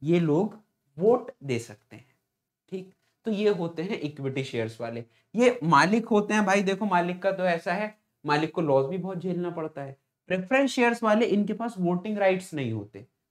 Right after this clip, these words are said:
but इसी वजह से इनको हर चीज में प्रेफरेंस दी जाती है।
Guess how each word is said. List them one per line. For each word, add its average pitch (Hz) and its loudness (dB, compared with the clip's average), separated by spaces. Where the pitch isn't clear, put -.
but 175 8
इसी 277 4
वजह 185 4
से 220 -4
इनको 180 4
हर 214 2
चीज 185 0
में 190 -2
प्रेफरेंस 151 -4
दी 123 -4
जाती 110 -8
है। 127 -18